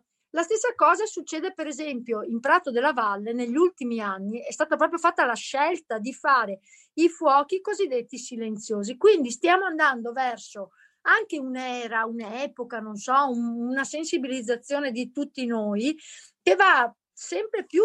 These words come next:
verso il, eh, il, il, lo spettacolo, non il rumore. Ecco, il rumore spaventa, lo spettacolo, il colore no. Poi dal punto di vista ambientale sicuramente, voglio dire, qualcosa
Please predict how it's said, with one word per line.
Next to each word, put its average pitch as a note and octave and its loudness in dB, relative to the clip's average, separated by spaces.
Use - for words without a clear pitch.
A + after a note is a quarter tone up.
verso D4+ 0
il, D#4+ -2
eh, A#3+ -4
il, C4+ -6
il, B3 -10
lo C#4+ 2
spettacolo, C#4 0
non C#4 -6
il F4 -4
rumore. A3 -6
Ecco, G#3+ -10
il C#4+ -4
rumore F4 0
spaventa, G3+ -4
lo D4+ 0
spettacolo, C4 2
il B3+ -2
colore B3+ 2
no. G#3 -6
Poi D#4 4
dal C4 0
punto F#4 -2
di C#4 -4
vista D4 -4
ambientale C#4+ 2
sicuramente, C4+ -4
voglio A#3 0
dire, B3+ -2
qualcosa C#4+ 4